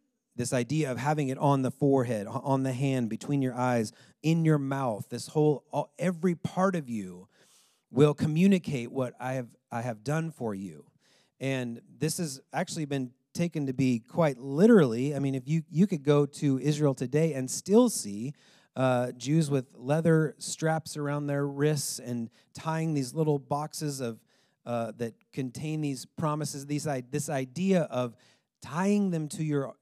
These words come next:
tying them to your wrist, having them on your forehead, um, that,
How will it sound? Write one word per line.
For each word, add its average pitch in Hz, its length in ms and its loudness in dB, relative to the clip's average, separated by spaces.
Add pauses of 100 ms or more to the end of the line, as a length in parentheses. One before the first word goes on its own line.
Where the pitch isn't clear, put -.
(120)
tying 160 340 -4
them 151 120 -4
to 147 120 -6
your 139 140 2
wrist, 135 260 -2
having 165 360 -8
them 160 140 -4
on 151 140 -4
your 147 120 -6
forehead, 123 520 -8 (380)
um, 110 280 -6 (100)
that, 131 180 -4